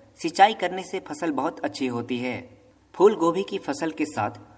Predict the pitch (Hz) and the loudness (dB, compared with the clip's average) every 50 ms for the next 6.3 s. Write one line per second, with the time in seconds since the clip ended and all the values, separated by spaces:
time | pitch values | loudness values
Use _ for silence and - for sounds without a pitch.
0 | - - _ - 175 151 - 202 202 202 - 175 151 - 165 160 - 165 165 175 | -20 -12 _ 4 4 6 6 6 4 2 -2 -4 -4 -2 -4 -2 -2 -2 -2 -2
1 | 190 190 - - 143 135 127 123 123 127 - 143 151 147 147 - 101 92 92 101 | -2 -4 -2 0 0 2 2 0 0 -2 -2 -2 -2 -2 -2 -4 -8 -8 -8 -10
2 | 127 - - - - - - _ - - - 294 - 269 254 - - 214 208 - | -10 -12 -14 -20 -20 -20 -14 _ 0 2 2 2 2 -2 -6 -2 0 0 2 2
3 | - 285 - - - 165 160 139 123 123 123 143 143 139 123 123 117 127 147 143 | 2 0 0 2 0 0 2 2 0 -2 0 -2 -2 -2 -2 -2 -2 -2 -2 -4
4 | - 110 - - 117 104 113 110 120 117 101 - - - - _ _ _ _ - | -6 -8 -6 -6 -6 -4 -4 -4 -6 -6 -8 -12 -16 -20 -20 _ _ _ _ -2
5 | 147 131 - - - - - - - - - - _ _ - - 165 160 143 - | -2 -2 -2 -2 -8 -8 -10 -12 -18 -20 -20 -20 _ _ -2 4 4 4 4 4
6 | 117 107 101 101 98 - | 0 -6 -8 -8 -12 -14